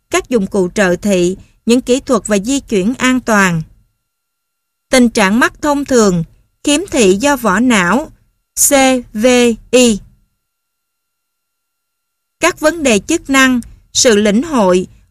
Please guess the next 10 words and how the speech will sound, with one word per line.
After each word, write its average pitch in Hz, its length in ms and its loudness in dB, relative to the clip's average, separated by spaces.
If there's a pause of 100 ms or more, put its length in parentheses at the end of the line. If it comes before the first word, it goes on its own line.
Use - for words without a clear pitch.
vật 247 240 -2
thể 208 200 0
là 285 160 0
gì 202 340 2
và 196 140 0
ở 196 180 0
đâu, 262 380 2 (320)
tính 269 280 2
trọn 180 260 2
vẹn, 180 340 -4